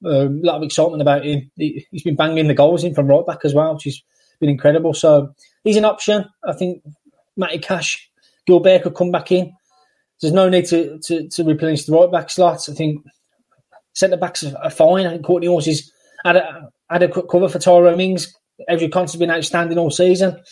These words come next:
Bjorn Engels is in reserve. If he departs, I think Dominic Rebbin's having a great season at Weymouth, who's, who's really putting up trees out on loan.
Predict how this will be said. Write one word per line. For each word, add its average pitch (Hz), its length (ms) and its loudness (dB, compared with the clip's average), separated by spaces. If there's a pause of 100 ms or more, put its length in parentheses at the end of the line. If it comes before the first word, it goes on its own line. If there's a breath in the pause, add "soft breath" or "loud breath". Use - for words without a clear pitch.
(400 loud breath)
Bjorn 180 200 6
Engels 185 260 2
is 160 120 -2
in 175 120 2
reserve. 170 420 4
If 170 160 -4
he 185 100 4
departs, 180 480 0
I 165 60 -10
think 165 240 -8 (180)
Dominic 185 320 2
Rebbin's 175 280 2
having 170 120 0
a 156 140 2
great 175 320 0
season 165 260 -2
at 156 80 -6
Weymouth, 170 400 -2
who's, 156 180 0
who's 151 340 -8
really 175 160 2
putting 170 260 0
up 147 80 -8
trees 170 440 0 (600 loud breath)
out 165 140 2
on 156 160 0
loan. 170 280 4